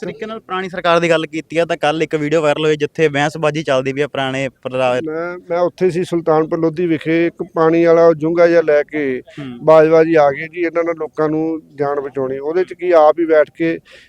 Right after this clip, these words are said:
Speaker 2: ਤੇ ਆਪ ਹੀ, ਅਹ, ਰਾਣੇ, ਰਾਣਾ ਜੀ ਦੇ ਬੇਟੇ ਨਾਲ ਲੜਾਈ ਕਰਕੇ ਉੱਥੇ ਤਿੱਖੀ ਬਹਿਸ ਕਰਕੇ ਆ ਗਏ, ਆਪਸ ਵਿੱਚ ਲੜਾਈ ਕਰਕੇ ਲੋਕਾਂ ਨੂੰ ਡਰਾਮਾ ਕਰਕੇ ਆ ਗਏ। ਪਰ ਉਹ ਜਿਹੜੇ ਜੂੰਗੇ ਆ ਉਹ ਸਿਰਫ ਦਿਖਾਵੇ ਵਾਸਤੇ ਆ।
Speaker 1: ਹੂੰ।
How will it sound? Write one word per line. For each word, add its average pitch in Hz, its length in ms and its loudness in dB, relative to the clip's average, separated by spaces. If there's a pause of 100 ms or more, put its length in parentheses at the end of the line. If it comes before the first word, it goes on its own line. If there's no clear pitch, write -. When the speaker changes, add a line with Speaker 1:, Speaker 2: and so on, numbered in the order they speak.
(140)
Speaker 2:
ਤੇ 180 60 0
ਆਪ 165 320 8
ਹੀ, 180 320 -2
ਅਹ, 147 1080 -2
ਰਾਣੇ, 160 320 4
ਰਾਣਾ 156 500 0
ਜੀ 165 80 -4
ਦੇ 165 100 -2
ਬੇਟੇ 151 280 -4
ਨਾਲ 160 140 0
ਲੜਾਈ 147 300 -2
ਕਰਕੇ 156 400 -2
ਉੱਥੇ 151 260 -6
ਤਿੱਖੀ 147 520 -12
ਬਹਿਸ 156 260 2
ਕਰਕੇ 147 340 -4
ਆ 131 120 2
ਗਏ, 139 120 -4
ਆਪਸ 143 260 0
ਵਿੱਚ 147 100 -8
ਲੜਾਈ 139 320 -2
ਕਰਕੇ 135 280 -8
ਲੋਕਾਂ 143 260 -6
ਨੂੰ 139 100 -6
ਡਰਾਮਾ 131 320 -2
ਕਰਕੇ 139 260 -4
ਆ 131 120 2
ਗਏ। 151 180 -4 (460)
ਪਰ 165 120 2
ਉਹ 185 360 0 (360)
ਜਿਹੜੇ 151 220 -4
ਜੂੰਗੇ 160 360 0
ਆ 170 100 4
ਉਹ 175 200 0
ਸਿਰਫ 170 180 -8
ਦਿਖਾਵੇ 147 360 0
ਵਾਸਤੇ 156 380 2
ਆ। 180 60 0
Speaker 1:
ਹੂੰ। - 380 -14